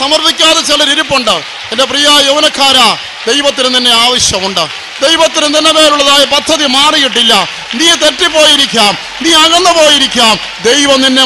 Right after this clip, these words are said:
മറന്നിട്ടില്ല. ദൈവത്തിന് നിന്നെ വേണം, നിന്റെ ശക്തി വേണം, നിന്റെ ജ്ഞാനം വേണം, അറിവ് വേണം, നിന്റെ പ്രാപ്തി ദൈവത്തിന് വേണം. നീ ആ ദൈവത്തിനത് കൊടുക്കുമോ?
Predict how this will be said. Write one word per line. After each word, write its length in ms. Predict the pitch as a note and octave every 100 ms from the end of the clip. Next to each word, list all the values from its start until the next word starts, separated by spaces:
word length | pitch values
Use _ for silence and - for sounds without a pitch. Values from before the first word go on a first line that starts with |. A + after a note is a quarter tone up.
| A#3+
മറന്നിട്ടില്ല. 600 | A#3+ C4 A#3+ G#3 G3 G3 F3 - - G#3
ദൈവത്തിന് 420 | B3+ C4+ A#3+ A#3+ A#3
നിന്നെ 200 | A3+ A3 G3
വേണം, 280 | B3 A#3+ G3 - - C#4+
നിന്റെ 200 | C#4 C4 -
ശക്തി 260 | C4+ - C4+
വേണം, 260 | B3+ B3+ A3+ - -
നിന്റെ 200 | B3+ C#4 C#4+
ജ്ഞാനം 380 | B3+ C4 D4+ C#4 C4
വേണം, 260 | C4 B3+ G#3+ - - C#4+
അറിവ് 260 | E4 E4 C#4+
വേണം, 280 | D4 D4 C4 - - C4+
നിന്റെ 180 | D4+ D#4
പ്രാപ്തി 340 | D4 E4 - E4 D4+
ദൈവത്തിന് 420 | E4+ E4+ D#4 C#4+ B3+
വേണം. 240 | D4+ C#4+ A#3 - -
നീ 120 | G#3 D4 C#4
ആ 20 | B3+ A#3+
ദൈവത്തിനത് 540 | D#4 D4+ D4 C#4 B3+ A3
കൊടുക്കുമോ? 480 | B3+ C4+ C4 C4